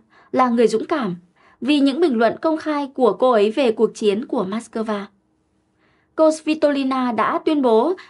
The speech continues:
cô sẽ không bắt tay với các đối thủ Nga và Belarus vì cô tôn trọng những người đàn ông và phụ nữ đang bảo vệ Ukraine ở tuyến đầu. Nhưng cô nói với các phóng viên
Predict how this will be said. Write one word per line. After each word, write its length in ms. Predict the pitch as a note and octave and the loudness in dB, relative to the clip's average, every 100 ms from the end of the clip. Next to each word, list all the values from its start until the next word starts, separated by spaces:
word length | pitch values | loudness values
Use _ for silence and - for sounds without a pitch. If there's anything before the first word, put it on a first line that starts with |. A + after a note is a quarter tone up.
| - | -2
cô 180 | F4 E4+ | 2 2
sẽ 240 | E4+ E4 | 2 -2
không 260 | - F4+ E4 | 0 -2 -2
bắt 120 | F#4+ - | -6 -2
tay 200 | E4 C#4 | -2 0
với 160 | A3+ | 0
các 160 | E4 E4 | 0 0
đối 140 | A3 | 0
thủ 120 | C4 | 0
Nga 360 | G#3 A#3 A#3+ A#3+ - _ | -2 -2 -4 -6 -14 _
và 180 | A3+ B3 | -2 0
Belarus 580 | A#3+ B3+ B3 F4 G#4 - - - | 2 0 2 0 0 -12 -20 -6
vì 120 | C#4 | -4
cô 220 | C#4+ E4+ D#4+ | 0 0 0
tôn 220 | E4 D#4 | -2 -2
trọng 260 | D4+ - | -4 -2
những 140 | A3 - | -2 0
người 140 | D#4+ | 0
đàn 180 | A3+ G#3+ | 0 0
ông 180 | B3 B3+ | -2 0
và 120 | A3 | -2
phụ 180 | - A3+ | 0 0
nữ 320 | A3 D4 G4+ - - | 2 2 0 -4 -6
đang 240 | C#4+ C#4 | -4 0
bảo 140 | B3 F#3+ | 0 0
vệ 160 | A3 | 0
Ukraine 500 | - B3+ C4 A#3 A3+ A3 | -2 -4 -4 -4 -6 -4
ở 180 | G#3 F3+ | -6 -2
tuyến 160 | F#3 G3 | -2 0
đầu. 320 | A#3 F#3 F3 _ _ _ _ - | 0 0 -4 _ _ _ _ -6
Nhưng 320 | C4 E4 D#4+ | 0 0 0
cô 240 | D#4+ D4+ C#4+ | 2 2 2
nói 260 | A#3+ G#3+ | 0 -2
với 140 | B3+ - | -2 -2
các 140 | E4+ | -2
phóng 160 | A#3 G#3+ | -4 -2
viên 280 | B3+ B3 | 0 0